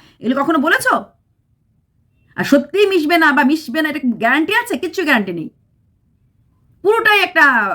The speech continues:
একটা আই ওয়াশ ভিডিও বলে আমার মনে হয়েছে। এইবার, আহ, চোপা সেই, আহ, ও পেঁপে এনেছে, পেঁপে রা-, ডাল, শাক রান্না করলো। তারপর রান্না করে আবার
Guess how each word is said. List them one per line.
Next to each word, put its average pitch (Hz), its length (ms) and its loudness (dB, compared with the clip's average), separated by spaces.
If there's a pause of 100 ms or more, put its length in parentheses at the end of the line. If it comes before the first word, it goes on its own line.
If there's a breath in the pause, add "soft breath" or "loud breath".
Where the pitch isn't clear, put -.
(200)
একটা 247 420 0
আই 285 220 4
ওয়াশ 262 280 0
ভিডিও 208 180 -4
বলে 190 100 -6
আমার 175 140 -8
মনে 170 160 -8
হয়েছে। 156 280 -12 (680 soft breath)
এইবার, 302 400 2
আহ, 196 60 -4
চোপা 262 560 -2
সেই, 277 400 -4 (160)
আহ, - 60 -14 (260)
ও 226 300 -2
পেঁপে 247 280 -2
এনেছে, 233 260 2
পেঁপে 214 360 -4
রা-, 190 320 -6
ডাল, 214 280 2 (400 soft breath)
শাক 202 480 -2
রান্না 190 260 -6
করলো। 196 460 -10 (300)
তারপর 247 280 0
রান্না 240 240 2
করে 240 220 -4
আবার 214 220 0